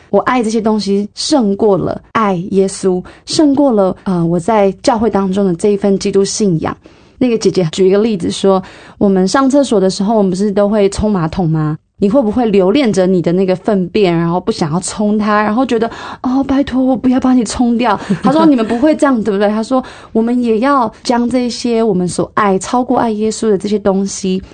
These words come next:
毅然决然的把它冲掉。”所以回到洛杉矶的家中，我就跟妈妈分享整个车祸的过程，然后分享我在聚会当中的经历，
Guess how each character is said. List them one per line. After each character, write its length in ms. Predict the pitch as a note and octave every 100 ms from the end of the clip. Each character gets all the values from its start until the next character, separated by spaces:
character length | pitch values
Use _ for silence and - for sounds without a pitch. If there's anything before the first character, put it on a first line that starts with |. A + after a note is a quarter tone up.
| _
毅 80 | E4+
然 200 | A#3+ F#3
决 200 | F3 F3+
然 140 | F3+ E3+
的 80 | E3+
把 100 | D#3
它 140 | E3
冲 340 | - - E3 E3
掉。” 200 | E3+ - - - - _
所 120 | -
以 160 | C4 A3+ - _
回 180 | - G#3+
到 280 | B3 A3+ A3
洛 120 | B3+
杉 180 | A#3+ A#3
矶 60 |
的 80 | A3
家 240 | A3 G#3
中， 220 | G3 G3+ G3
我 40 |
就 80 | G#3
跟 140 | G#3
妈 140 | G#3+ G#3
妈 120 | G3+
分 240 | A3 A3
享 220 | G#3+ F3+
整 160 | F3 F3+
个 100 | F3
车 240 | - G#3+
祸 140 | G#3 A3
的 220 | G3 F3
过 220 | - C4+ G#3
程， 320 | - F#3+ F3
然 140 | F3+
后 80 | G3+
分 200 | G#3+ G#3+
享 160 | A3 G3
我 120 | F3
在 240 | G3+ G3+ - -
聚 140 | - B3+
会 160 | A#3+
当 220 | A3 G#3+ G#3+
中 220 | G#3+ A3
的 100 | F#3+
经 320 | - B3 B3
历， 280 | C4 A#3